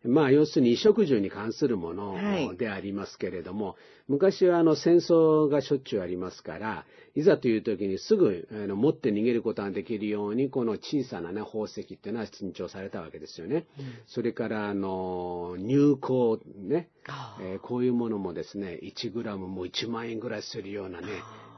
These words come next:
Speaker 1: えー、それから香木なんてのもあったんですよ。
Speaker 2: うーん。
Speaker 1: で、そういう、まあ、経済良くなっていきますと、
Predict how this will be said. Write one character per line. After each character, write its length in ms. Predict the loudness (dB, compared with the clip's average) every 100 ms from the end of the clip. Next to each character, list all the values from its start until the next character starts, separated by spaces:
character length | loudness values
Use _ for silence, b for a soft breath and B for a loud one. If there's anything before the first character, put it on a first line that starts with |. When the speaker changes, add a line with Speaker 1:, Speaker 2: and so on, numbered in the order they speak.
| -12
Speaker 1:
え 580 | -8 -8 -8 -8 -8 -8
ー、 20 |
そ 80 | -8
れ 80 | -8
か 80 |
ら 100 | -8
香 260 | -6 -2 0
木 200 | 0 -2
な 100 | -4
ん 40 |
て 100 | -6
の 60 | -10
も 100 | -12
あ 40 |
っ 20 | -12
た 80 | -14
ん 80 |
で 60 | -14
す 120 | -6
よ。 160 | -6 -6 _
Speaker 2:
う 40 | -16
ー 20 |
ん。 1400 | -14 -16 -16 -16 -14 -12 -10 -10 -8 -8 -10 -12 -14 -2
Speaker 1:
で、 320 | 2 2 0
そ 400 | -4 2 6 6
う 20 | 6
い 180 | 4
う、 440 | 6 8 8 8 6
ま 320 | 4 4 2
あ、 60 | 2
経 220 | 2 4
済 200 | 2 0
良 80 | 0
く 80 |
な 120 | -2 -4
っ 20 |
て 140 | -6
い 60 | -4
き 100 | -2
ま 180 | -4 -6
す 120 | -6
と、 260 | -2 -2